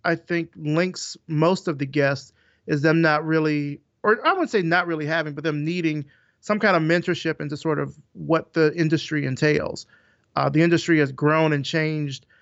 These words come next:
so much, even in the five years that I've done the show. Um, I think it would help anyone once they get into this, or if they're interested in this industry,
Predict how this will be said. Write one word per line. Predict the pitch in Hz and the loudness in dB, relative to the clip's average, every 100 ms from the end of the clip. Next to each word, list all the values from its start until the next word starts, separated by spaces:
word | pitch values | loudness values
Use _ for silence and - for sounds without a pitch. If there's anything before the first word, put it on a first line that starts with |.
| _ - | _ -8
so | - 185 | 2 4
much, | 170 165 160 | 6 4 4
even | 170 160 | 0 0
in | |
the | 143 | -2
five | - 151 156 | 0 0 0
years | 151 147 | 0 -2
that | 139 | -2
I've | 135 180 151 | 0 0 0
done | 127 123 | -4 -4
the | |
show. | 117 131 123 120 117 _ _ _ _ - | -6 -4 -4 -4 -8 _ _ _ _ -6
Um, | 127 120 104 _ _ | -4 -6 -10 _ _
I | 165 | 0
think | 160 170 | 4 2
it | 160 | 4
would | 143 127 | 2 2
help | 156 147 | 2 0
anyone | - 175 185 156 139 139 | 0 2 4 2 0 0
once | 143 139 | -2 0
they | 151 139 | 0 0
get | 147 143 | 2 0
into | 147 139 147 | 0 -4 -2
this, | 143 - - | -4 -6 -8
or | - | 0
if | 220 | 2
they're | 214 | 2
interested | 180 339 339 190 | 0 -2 0 0
in | 156 | -2
this | 143 | -2
industry, | 156 147 135 156 | -2 -2 0 -2